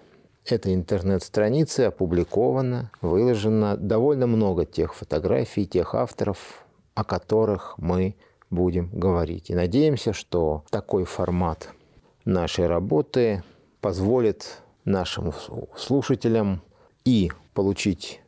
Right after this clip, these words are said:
интересную, может быть, для них информацию о самих людях, и воочию увидеть те снимки, те кадры, благодаря которым эти фотокорреспонденты считаются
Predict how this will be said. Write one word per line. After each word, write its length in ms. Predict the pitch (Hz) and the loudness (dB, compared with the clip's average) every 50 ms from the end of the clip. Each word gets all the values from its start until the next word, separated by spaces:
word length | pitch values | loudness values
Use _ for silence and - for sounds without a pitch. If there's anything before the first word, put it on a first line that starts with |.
| _ - | _ -6
интересную, 800 | - 95 90 - 101 85 85 85 76 - - - - - - | -4 -4 -2 0 0 2 2 0 0 -2 -6 -10 -8 -6 -6
может 320 | - 80 85 85 - - 90 | -4 -2 -2 -2 -4 -6 -8
быть, 120 | 90 85 | -8 -6
для 140 | 90 85 80 | -4 -4 -4
них 140 | - - - | -4 -4 -6
информацию 800 | 85 - - 98 95 90 87 85 92 - - - - - - - - | -8 -4 -2 -2 0 0 0 -2 -2 -4 -8 -8 -8 -8 -8 -8 -10
о 80 | - | -10
самих 400 | - - - 85 85 87 - - | -6 -4 -4 -2 -2 -2 -2 0
людях, 440 | 104 143 156 151 151 131 - - - _ - | 2 2 2 2 2 0 -4 -8 -18 _ -2
и 200 | - 135 156 165 | 0 2 2 4
воочию 720 | 104 104 95 92 98 123 127 - - - 120 110 104 98 87 - _ _ _ _ _ _ _ _ _ _ - | 4 2 4 4 4 2 0 0 0 0 2 2 0 0 -4 -8 _ _ _ _ _ _ _ _ _ _ -8
увидеть 720 | - 98 85 90 95 107 101 95 110 - - - - - - - _ _ _ _ - | -6 -4 0 0 2 0 0 0 -4 -6 -8 -10 -16 -18 -20 -20 _ _ _ _ 0
те 320 | - 123 110 98 92 87 - - _ _ _ _ _ _ | 2 2 2 2 0 -2 -8 -14 _ _ _ _ _ _
снимки, 720 | - - - - 104 113 127 135 123 - - 127 120 113 - _ _ - | -16 -6 -2 2 2 4 4 2 0 -2 -4 -4 -4 -6 -10 _ _ -2
те 180 | - 85 90 | 0 0 0
кадры, 460 | - - 98 107 120 127 120 113 104 | 0 -2 -2 0 0 0 0 -2 -2
благодаря 500 | 92 95 98 98 85 101 85 98 92 90 | 0 2 0 2 2 0 2 2 2 2
которым 560 | 87 - 82 - - 117 127 120 117 110 101 - _ _ - | 0 -2 -4 -2 0 0 2 2 0 -2 -4 -6 _ _ -2
эти 480 | - 107 95 - - - 76 80 78 - - - _ _ _ | 0 0 0 0 -2 -4 -4 -4 -6 -10 -18 -20 _ _ _
фотокорреспонденты 1200 | - - - 110 101 - - - - 87 85 - - - 80 85 85 82 92 117 127 123 - 107 90 | -18 -6 -4 -4 -2 -2 -2 -2 -2 -2 -2 -2 -4 -2 -2 0 0 2 2 0 0 0 -2 -4 -4
считаются 920 | - - - 120 - - 95 101 98 92 90 - - - 57 - - - | -4 -6 -6 -6 -4 -2 0 0 0 0 -2 -4 -6 -8 -6 -8 -8 -10